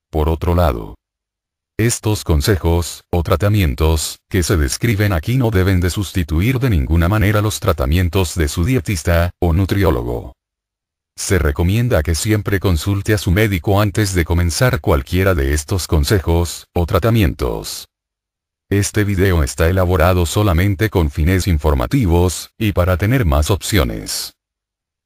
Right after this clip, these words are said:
No todos los tratamientos, remedios, o consejos tienen bases científicas.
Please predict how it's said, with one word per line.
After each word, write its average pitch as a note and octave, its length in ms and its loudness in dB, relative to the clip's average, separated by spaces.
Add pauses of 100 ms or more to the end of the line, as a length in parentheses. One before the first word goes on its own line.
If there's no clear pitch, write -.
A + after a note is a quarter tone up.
No G2 200 2
todos G2 400 0
los A2+ 180 -2
tratamientos, E2 1040 0
remedios, E2 880 0
o F2+ 160 0
consejos D#2+ 560 0
tienen G2 300 0
bases D#2+ 320 0
científicas. B1 1040 -4